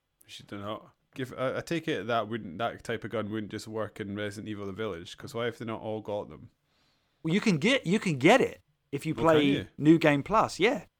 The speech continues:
Speaker 2: You have
Speaker 1: Oh,
Speaker 2: that gun,
Speaker 1: cool.
Speaker 2: I think. And then, you know, that, that kills her. It's a really shit last boss. It's not difficult at all.
Speaker 1: No.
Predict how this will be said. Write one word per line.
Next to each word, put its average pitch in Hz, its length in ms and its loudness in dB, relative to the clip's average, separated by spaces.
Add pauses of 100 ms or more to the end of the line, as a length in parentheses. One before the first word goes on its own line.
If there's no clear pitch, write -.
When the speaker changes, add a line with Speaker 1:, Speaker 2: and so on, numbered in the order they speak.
(500)
Speaker 2:
You 147 140 0
have 196 200 4
Speaker 1:
Oh, - 40 0
Speaker 2:
that 131 160 2
gun, 160 260 2
Speaker 1:
cool. - 80 -18
Speaker 2:
I 101 80 -14
think. - 340 -12 (140)
And 151 160 0
then, 170 280 -2 (640)
you 160 100 0
know, 123 180 2
that, 143 240 4
that 160 220 -4
kills 147 280 2
her. 127 200 -2 (260)
It's 143 140 -6
a 143 60 0
really 170 480 4
shit - 460 -2
last 120 340 -2
boss. 92 320 -6
It's 127 160 -6
not 185 340 6
difficult 113 460 -2
at - 140 -12
all. 92 260 -8 (360)
Speaker 1:
No. 101 140 -12